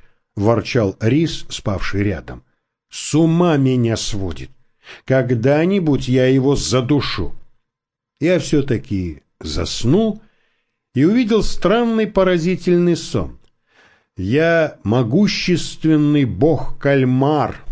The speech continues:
и правлю прекрасным, сооружённым из белого камня и воды городом с крепостными стенами. Центральную площадь, заполненную водой, окружали высокие дома. Городские жители почитали меня,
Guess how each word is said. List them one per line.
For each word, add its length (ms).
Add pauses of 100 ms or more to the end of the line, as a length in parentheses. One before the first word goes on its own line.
(280)
и 120
правлю 540
прекрасным, 920 (300)
сооружённым 760
из 140
белого 340
камня 540
и 180
воды 380
городом 720
с 80
крепостными 640
стенами. 640 (380)
Центральную 680
площадь, 640
заполненную 720
водой, 460
окружали 480
высокие 560
дома. 480 (400)
Городские 520
жители 420
почитали 680
меня, 380